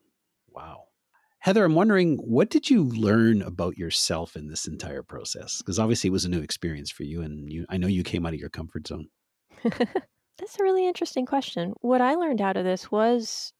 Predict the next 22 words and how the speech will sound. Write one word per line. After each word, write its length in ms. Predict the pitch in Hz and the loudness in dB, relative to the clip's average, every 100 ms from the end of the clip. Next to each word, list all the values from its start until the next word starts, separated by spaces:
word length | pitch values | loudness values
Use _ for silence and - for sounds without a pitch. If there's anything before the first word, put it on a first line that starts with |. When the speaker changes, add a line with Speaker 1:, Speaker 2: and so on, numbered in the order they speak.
| _ _ _ - | _ _ _ 0
Speaker 2:
an 120 | 240 | 2
expansion 540 | 226 - 233 233 - 214 | 2 2 2 2 2 0
of 80 | 202 | 0
that 160 | 196 | -2
comfort 380 | - 226 220 202 | -2 -4 -2 -4
zone. 460 | - 175 190 196 208 _ _ _ _ - | -2 -2 -2 -6 -10 _ _ _ _ 0
I 120 | 208 | 2
had 260 | 202 226 | 2 0
to 100 | - | 0
learn 320 | 196 190 185 190 | -2 0 -2 -4
a 40 | |
whole 160 | 190 190 | -4 -4
bunch 260 | 185 180 - | -2 -4 -2
of 160 | 190 - | -4 -4
new 640 | 190 185 185 175 180 180 - - _ - | -2 0 0 0 -2 -4 -8 -12 _ -2
technical 460 | 226 - 220 185 | 0 0 -2 -2
skills 720 | 180 - 160 160 196 - - - _ _ _ _ | -6 -4 -4 -4 -6 -10 -12 -16 _ _ _ _
and 160 | 208 196 | 0 0
an, 100 | 185 | 0
a 80 | 220 | 0
bunch 240 | 190 185 | 0 -2
of 80 | 185 | -4